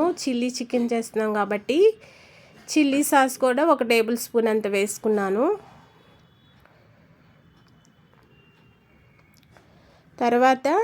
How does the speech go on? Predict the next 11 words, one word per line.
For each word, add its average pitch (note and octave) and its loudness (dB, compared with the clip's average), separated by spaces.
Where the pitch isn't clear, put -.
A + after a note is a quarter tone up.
ఈ B3+ -6
ఉల్లిపాయ C4 0
ముక్కలు B3 -2
వచ్చి A3+ -6
కూడా A#3 2
స్క్వేర్ A3+ 0
టైప్‌లో A3+ -2
కట్ G#3 -6
చేసి G#3 -4
వేసుకున్నామండి. G3 -4
మనకి B3 0